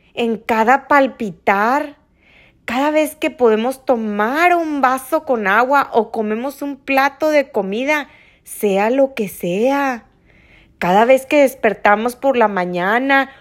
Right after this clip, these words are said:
o que vemos que nuestro cónyuge o nuestros hijos despiertan. Cada vez que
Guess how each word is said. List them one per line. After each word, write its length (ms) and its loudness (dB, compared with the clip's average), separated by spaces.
o 180 -2
que 80 2
vemos 340 -2
que 120 -2
nuestro 440 -4
cónyuge 640 0
o 100 0
nuestros 520 -4
hijos 300 -4
despiertan. 1120 0
Cada 240 4
vez 220 4
que 300 -2